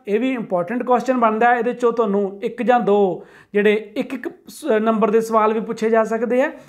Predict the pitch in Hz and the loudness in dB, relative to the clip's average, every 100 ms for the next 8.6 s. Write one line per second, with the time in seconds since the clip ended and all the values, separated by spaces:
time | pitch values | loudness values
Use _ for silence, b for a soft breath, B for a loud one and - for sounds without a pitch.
0 | B 254 269 269 233 240 247 254 175 196 | B 0 2 4 4 2 0 -2 0 2
1 | 220 240 247 - 180 185 196 196 202 - | 4 2 0 0 0 0 0 -2 -4 -8
2 | 285 B B 202 294 311 233 196 185 156 | -12 B B 0 0 2 2 4 4 2
3 | 151 170 180 214 233 - 196 190 185 190 | -4 -6 -4 -6 -8 -6 -6 -4 -4 -4
4 | 247 254 214 165 160 151 131 131 131 226 | -4 0 0 0 -2 -6 -8 -12 -2 2
5 | 247 247 B - 240 240 247 233 269 262 | 2 0 B -6 -6 -2 -2 0 0 4
6 | 302 302 302 285 - - _ _ _ _ | 4 4 4 4 2 -8 _ _ _ _
7 | _ _ _ _ _ _ _ _ - 269 | _ _ _ _ _ _ _ _ -4 2
8 | 277 233 214 208 233 | 2 2 0 2 -2